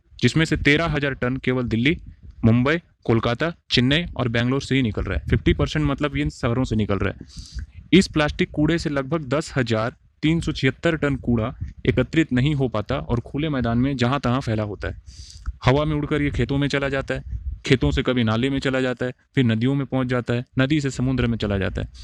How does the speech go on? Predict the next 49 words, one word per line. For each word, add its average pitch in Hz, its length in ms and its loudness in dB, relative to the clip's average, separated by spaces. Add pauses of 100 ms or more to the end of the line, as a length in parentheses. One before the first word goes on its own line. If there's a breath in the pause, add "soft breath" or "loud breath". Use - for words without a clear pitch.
(360 loud breath)
जहां 131 240 4
पर 160 120 -2
वो 156 120 -2
लंबे 139 280 -2
समय 160 240 -2
तक 160 140 0
रहता 143 240 0
है 143 100 -6 (420)
और 123 60 4
प्लास्टिक 131 540 0
पानी 156 200 0
के 165 100 2
साथ 151 220 -2
मिलकर 139 360 0
समुद्र 147 420 0
जीवों 127 280 0
के 135 120 0
शरीर 131 300 2
में 127 260 -2
नुकसान 123 300 2
पहुंचाता 101 420 -2
है। 107 60 -6 (760 loud breath)
साइंस 160 320 4
जर्नल 170 260 0
में 175 320 -4
छपे 165 340 -2
आंकड़ों 156 300 -2
के 156 100 -6
अनुसार 143 320 -2
अगर 131 160 -4
मैं 131 140 -2
बात 117 200 -4
करूं, 156 220 -2
तो 156 160 -4
हर 151 140 0
साल 151 180 -2
समुद्र 135 420 0
में 127 200 0
फ़ाइव 156 480 -2 (140)
पॉइंट 139 340 0
एट 135 200 2
से 120 180 0
बारह 131 300 -2
पॉइंट 151 260 -8
सात 135 240 -2
मिलियन 135 320 -2
टन 139 240 -2
के 131 120 0
करीब 120 320 0